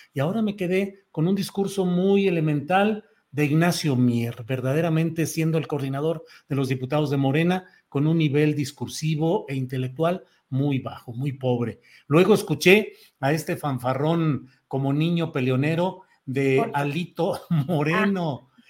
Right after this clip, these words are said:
Speaker 1: y luego vi al panista Jorge Romero con una teatralidad y una gesticulación que con todo respeto, pues me recordó a Antonio Espino, clavillazo ahí, moviéndose con todo esto. ¿Tú qué, qué,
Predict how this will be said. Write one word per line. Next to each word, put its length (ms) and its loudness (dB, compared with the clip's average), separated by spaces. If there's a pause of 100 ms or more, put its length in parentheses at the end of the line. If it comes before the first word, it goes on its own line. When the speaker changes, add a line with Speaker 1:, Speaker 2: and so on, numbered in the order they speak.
(180)
Speaker 1:
y 120 0
luego 320 0
vi 340 -4
al 260 -2
panista 760 -4
Jorge 880 -8
Romero 800 -6 (280)
con 240 -2
una 340 -4
teatralidad 840 -6
y 40 -10
una 180 -6
gesticulación 1000 -8 (280)
que 160 -8
con 200 -8
todo 220 -4
respeto, 500 -10
pues 140 -6
me 100 -4
recordó 360 -4
a 40 -2
Antonio 300 -4
Espino, 440 -6
clavillazo 720 -6
ahí, 240 -12 (240)
moviéndose 500 -6
con 180 -10
todo 220 -8
esto. 320 -8 (320)
¿Tú 180 0
qué, 460 6
qué, 600 4